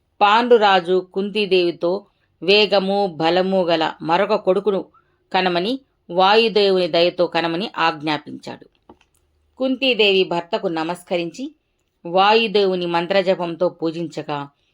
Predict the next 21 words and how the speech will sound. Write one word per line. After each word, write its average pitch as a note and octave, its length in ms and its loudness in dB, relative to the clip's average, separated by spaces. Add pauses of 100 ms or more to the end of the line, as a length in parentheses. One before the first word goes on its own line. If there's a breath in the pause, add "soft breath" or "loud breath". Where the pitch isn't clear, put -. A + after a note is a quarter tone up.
(200)
వాయుదేవుడు F#3 720 0
ప్రసన్నుడై E3+ 800 -6 (520)
ఆమెకు F#3+ 420 0
వరం F3+ 300 0
ఇవ్వగా, D#3+ 520 -6
ఆమె F3 420 -6
గర్భం D3+ 340 -8
ధరించింది. C#3 560 -10 (720)
ఒక G3+ 180 0
ఏడాది F#3+ 560 2
పూర్తి F#3+ 460 -2
కాగానే D#3 540 -6 (460)
మహాబలవంతుడైన F3+ 1200 2
కొడుకు E3+ 360 -6
పుట్టాడు. D3 440 -12 (640)
అక్కడ F3 260 0
ఉన్న F#3+ 300 2
మహర్షులంతా F#3 800 0
జాతక E3+ 640 -2 (240)
కర్మలు D#3 440 -4
చేశారు. C#3 400 -10